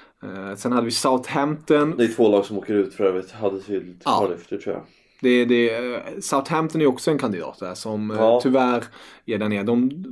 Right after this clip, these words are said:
Speaker 1: fick ju en bra start, eller bra start i andra halvlek med
Speaker 2: Ja.
Speaker 1: Bertrand, eh, vänsterbacken som sätter dit en Gray, kvittera, och sen Harry Maguire
Speaker 2: Mm.
Speaker 1: sätter dit en på stopptid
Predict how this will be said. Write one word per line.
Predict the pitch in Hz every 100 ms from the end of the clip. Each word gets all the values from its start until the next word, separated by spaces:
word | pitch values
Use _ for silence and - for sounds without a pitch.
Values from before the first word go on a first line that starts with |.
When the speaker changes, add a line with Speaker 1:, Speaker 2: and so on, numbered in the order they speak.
| -
Speaker 1:
fick | - 156 156
ju | 156 147
en | 135 131
bra | 135 135
start, | - 135 131
eller | 101
bra | 101 104
start | 104 113 107
i | 120
andra | 113 113
halvlek | 113 117
med | 107
Speaker 2:
Ja. | 101
Speaker 1:
Bertrand, | 127 123 - 127 127 131 - - - -
eh, | 107
vänsterbacken | 110 120 - 117 123 123 123
som | 127 120
sätter | 123 117
dit | 123 120 120
en | 113
Gray, | 107 120 123 131 139 143
kvittera, | 151 131 127 143 135 135 143 139
och | 220 165 -
sen | - 170 147 107 87 85 - _ _ _ _ _ _
Harry | 135 151 143
Maguire | 135 127 120 104 90 76 60 -
Speaker 2:
Mm. | 107 98 - -
Speaker 1:
sätter | - 127 131
dit | 120 107
en | 98
på | 104
stopptid | - - 82